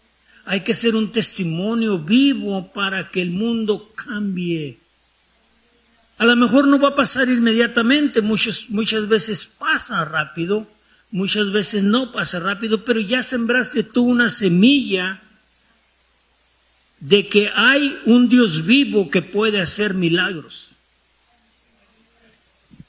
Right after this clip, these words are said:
Alguien nos habló a, a mi esposa y a mí de, de, de cómo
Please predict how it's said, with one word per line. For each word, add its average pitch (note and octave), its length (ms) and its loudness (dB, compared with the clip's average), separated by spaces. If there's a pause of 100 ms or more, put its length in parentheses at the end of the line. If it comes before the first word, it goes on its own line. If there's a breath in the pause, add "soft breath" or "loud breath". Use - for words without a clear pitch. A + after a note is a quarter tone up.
(560)
Alguien A3 480 2
nos G3+ 280 0
habló G#3+ 460 2
a, G#3+ 280 -2
a F3 60 -6
mi F3+ 140 -2
esposa G3+ 420 -4
y F#3+ 80 0
a F3+ 60 -2
mí G#3+ 260 -2
de, F3 420 -4 (140)
de, D3 800 -8 (1160)
de D3+ 300 -8
cómo G#3 720 -2